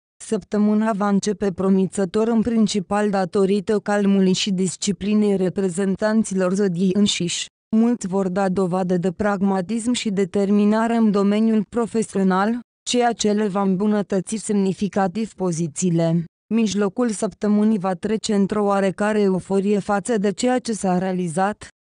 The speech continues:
dar va dispărea foarte repede din cauza berbecilor înșiși,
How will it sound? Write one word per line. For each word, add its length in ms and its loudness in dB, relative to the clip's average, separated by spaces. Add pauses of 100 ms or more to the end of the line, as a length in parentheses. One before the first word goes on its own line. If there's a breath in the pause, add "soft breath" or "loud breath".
dar 240 0
va 180 -2
dispărea 640 -2
foarte 440 -2
repede 480 0
din 220 0
cauza 500 0
berbecilor 800 0
înșiși, 640 -2